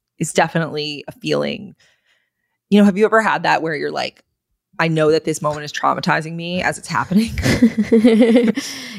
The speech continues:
Speaker 2: Yeah, yeah. No, a hundred percent. I think that in this case, you can let it burn, but just,
Speaker 1: Let
Speaker 2: you
Speaker 1: it
Speaker 2: can also
Speaker 1: burn.
Speaker 2: let it burn, but you could also think of it as a moment where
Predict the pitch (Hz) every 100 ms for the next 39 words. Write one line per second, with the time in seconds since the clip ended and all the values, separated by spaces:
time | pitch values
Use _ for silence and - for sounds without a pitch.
0 | 220 190 190 165 165 208 180 165 - 202
1 | 185 151 185 180 185 180 175 185 180 -
2 | 156 - _ _ _ _ - - 185 190
3 | 240 220 214 190 - 185 180 175 - -
4 | - - _ _ - 170 160 247 247 233
5 | 254 196 175 170 220 - _ _ 170 160
6 | 165 240 349 _ _ - - _ _ -
7 | 202 175 - _ _ - 202 160 - -
8 | 294 - 208 175 277 302 - 302 220 214
9 | 208 - 196 190 202 226 180 - 180 185
10 | - 233 269 - _ - 190 185 185 -
11 | 175 180 165 160 220 - 180 170 165